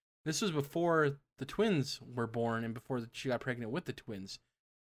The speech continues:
So it's like, "Oh, does she have another kid? Do we have an older sibling?" And at this point, Dom, I don't know if you felt this way. I'm like, "Do we have a secret sibling we've been talking to that neither of us know that we're related?"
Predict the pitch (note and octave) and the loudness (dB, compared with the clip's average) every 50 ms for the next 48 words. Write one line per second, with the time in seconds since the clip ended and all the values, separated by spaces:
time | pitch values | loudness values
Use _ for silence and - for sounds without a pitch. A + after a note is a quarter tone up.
0 | _ _ - - B2+ B2 - C3 A#2+ A#2+ C#3+ D#3 D3 C3+ B2 A2+ - - C#3 C#3 | _ _ -6 -4 -2 -2 0 0 2 2 4 4 4 4 4 0 0 0 0 2
1 | C3+ B2+ B2+ A2+ G#2+ G2 - - C3+ C#3+ F#3 E3+ D3+ B2+ A#2+ A2+ B2 B2 A#2+ A2+ | 2 0 0 -2 -4 -6 -4 -2 -2 0 0 2 2 2 2 2 0 -2 -2 -2
2 | A2+ G#2 - - D#3 E3 D#3+ E3+ F3 F3+ F3+ - - - - - - A#2 B2 B2 | -2 -4 -2 -2 -2 -2 0 0 0 -2 -2 -4 -8 -12 -12 -8 -4 -2 -2 4
3 | - - A#3 B3 - - F3 D3+ C#3 C#3+ C3+ C3 C3 D3 D#3 D3+ C#3+ C#3 - F3+ | 8 8 8 8 6 2 0 2 4 4 4 4 4 2 4 4 2 0 0 -2
4 | C3 - - D#3 C#3+ D3 C3+ D#3 D3+ D3 C#3+ C3+ C#3 - - - - - _ _ | 0 2 0 0 0 -2 -2 0 2 2 4 2 2 -2 -8 -20 -20 -20 _ _
5 | - D3 G#3+ D#4+ F#4+ F4+ D#4 - - C4 A#3 - A#3 G#3 G#3+ - - F3+ A3+ A3+ | 0 4 4 6 6 4 2 2 2 0 4 4 4 4 6 4 4 4 6 4
6 | G#3+ G#3 G#3 G3 F3+ G3+ G3 - F#3+ G3 G3 - G#3 G3+ F#3+ - G3+ G3+ F#3 F3 | 4 4 4 4 4 2 2 4 4 2 4 2 0 0 2 4 4 4 6 4
7 | D3 C3+ C#3 C#3 D3+ E3+ F#3+ F#3 F3 F3+ F3+ - - D#3 C#3+ C#3+ E3 F3 E3+ E3+ | 4 4 4 4 6 6 6 6 6 4 2 2 2 4 6 6 6 6 6 6
8 | C#3+ C3+ D3 D#3 D3 C#3 B2+ A#2+ A#2+ B2+ C#3 E3 F#3 G#3 | 6 6 6 4 4 2 2 2 2 2 2 2 2 0